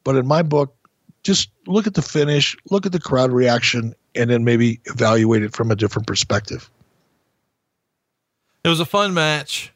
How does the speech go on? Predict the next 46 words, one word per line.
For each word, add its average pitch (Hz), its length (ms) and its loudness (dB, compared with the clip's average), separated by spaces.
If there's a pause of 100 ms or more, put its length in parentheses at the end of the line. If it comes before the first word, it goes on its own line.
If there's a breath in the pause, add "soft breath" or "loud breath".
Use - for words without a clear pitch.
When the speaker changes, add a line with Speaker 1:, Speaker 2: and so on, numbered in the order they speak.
Speaker 2:
and, 123 440 -2
uh, 113 300 0
it 135 140 -4
is 147 180 -2
interesting 127 540 -4
because 117 260 -6
it's 113 100 -12
the 117 80 -12
first 143 360 -4
time 131 380 -2
that 120 200 -4 (600)
Hulk 151 280 0
has 120 120 -4
put - 240 -4
Roddy 127 300 0
Piper 131 440 -2
over 113 220 -2
on 107 100 -4
a 104 40 -8
pay-per-view 107 720 -4
ever, 110 500 -4 (100)
even 135 320 -2
going 117 320 -2
back, 110 480 -4 (220)
you 120 100 -10
know, 101 140 -4
to 113 140 -6
the 113 100 -2
very 120 260 2
beginning, 113 520 -6
to - 80 -20
the 101 80 -20
first 117 320 -2
WrestleMania. 104 880 -2 (1000)
When 165 220 -2
you 208 160 0
were 180 300 2 (100)
first 165 320 0
negotiating 123 720 -2
to 107 40 -10
bring 117 240 -2
Roddy 120 400 0
into 131 200 -2
W 113 240 0
C 113 160 -6
W, 113 480 -4